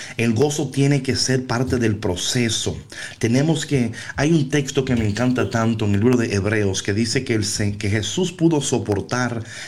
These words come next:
el dolor en la cruz porque anticipaba, eh, el gozo de la resurrección. Así que no importa lo que estés atravesando en este momento, quiero que tú empieces como Jesús en la cruz a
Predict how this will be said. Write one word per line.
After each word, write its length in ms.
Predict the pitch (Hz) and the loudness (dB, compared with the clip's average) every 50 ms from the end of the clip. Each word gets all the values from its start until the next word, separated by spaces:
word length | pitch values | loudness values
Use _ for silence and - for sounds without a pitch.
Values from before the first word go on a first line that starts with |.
| - - - | -10 -4 0
el 180 | 117 117 113 | 0 2 2
dolor 380 | 110 110 107 110 113 131 156 160 | 4 4 4 4 4 4 4 2
en 120 | 147 135 | 2 2
la 160 | 120 107 101 | 0 0 -2
cruz 320 | - - 110 127 127 127 - | -2 2 2 2 2 2 0
porque 440 | - 113 110 107 - 117 110 - - | 0 0 0 0 -2 -6 -6 -4 -2
anticipaba, 1300 | - 127 131 127 127 123 - 135 - - - 117 113 101 - - - 175 190 180 127 104 - - - - - - - - - - - - - - - - | 0 2 4 4 2 2 2 0 -2 -2 0 -2 -2 -2 -4 -4 -4 -2 0 0 -2 -2 -4 -8 -10 -14 -16 -20 -20 -20 -20 -18 -18 -18 -18 -20 -18 -10
eh, 280 | - - 104 101 101 98 | -2 0 2 2 2 2
el 180 | - 110 107 110 | 0 2 2 2
gozo 460 | 101 101 120 123 - - - - 110 | 4 4 2 2 2 0 0 0 0
de 100 | 104 98 | 0 0
la 140 | 92 98 90 | -2 -2 -2
resurrección. 1200 | 87 104 101 98 - - 101 87 90 87 85 - - - - 104 95 87 87 85 82 80 78 - - - - - - - - - | 0 0 0 0 0 -2 -2 0 -2 -2 -2 -2 -4 -4 -2 -2 0 0 0 -2 -2 -6 -8 -12 -18 -20 -18 -16 -16 -14 -8 -4
Así 280 | - 117 - 156 165 165 | -4 -2 0 0 -2 2
que 160 | - 175 156 | 2 2 4
no 120 | 151 170 | 4 4
importa 460 | 190 190 175 180 180 175 175 175 160 | 4 2 2 0 0 0 2 0 0
lo 160 | 147 135 123 131 | 0 0 0 0
que 80 | - | -2
estés 320 | 113 - - 139 143 - 151 | -2 -2 0 -2 -2 -2 -2
atravesando 720 | 135 - 120 117 110 104 101 - - 147 160 156 143 120 | -4 -2 -2 0 0 0 0 0 0 0 0 2 2 2
en 100 | 110 120 | 2 2
este 220 | 131 131 - 165 | 0 0 0 0
momento, 520 | 151 147 127 123 127 127 127 127 127 120 107 | 2 4 4 4 6 6 4 4 4 0 0
quiero 240 | 123 160 185 214 208 | 2 2 2 2 2
que 100 | - 160 | 0 -2
tú 160 | - 160 160 | 0 2 4
empieces 640 | 151 147 123 - - 139 151 160 156 - 160 143 | 4 4 2 2 2 4 4 4 4 2 -2 -2
como 240 | - 127 123 117 113 | 0 0 2 2 2
Jesús 340 | 107 104 101 - 165 165 165 | 0 0 0 0 0 0 2
en 100 | 151 120 | 2 0
la 120 | 104 101 | 0 0
cruz 320 | 107 123 127 131 127 - - - - - - - - | 2 2 4 4 2 0 -4 -8 -12 -12 -12 -10 -6
a 200 | - 117 123 - | -4 -4 -4 -2